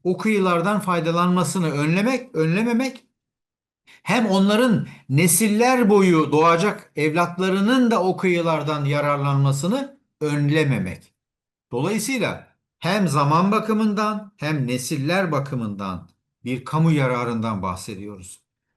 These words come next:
Anayasamızın kamu yararı üzerine bu kadar güçlü bir şekilde vurgu yapması, hocam,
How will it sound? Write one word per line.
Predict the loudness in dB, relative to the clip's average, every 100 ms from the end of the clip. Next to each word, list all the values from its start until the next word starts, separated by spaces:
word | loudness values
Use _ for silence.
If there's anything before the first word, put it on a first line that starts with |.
| _
Anayasamızın | -2 2 2 2 0 0 0 0 -2 -4 -12
kamu | -8 -2 0
yararı | 0 0 0 0 0
üzerine | 0 2 0 -2 -4 -6
bu | -4
kadar | -2 -2 -4
güçlü | -2 -2 -2 -4 -2
bir | -2
şekilde | -2 -4 -6 -6
vurgu | -4 -2 -2 0
yapması, | 0 -2 -4 -8 -8 -12 -12 _ _ _ _
hocam, | -12 -8 -8 -10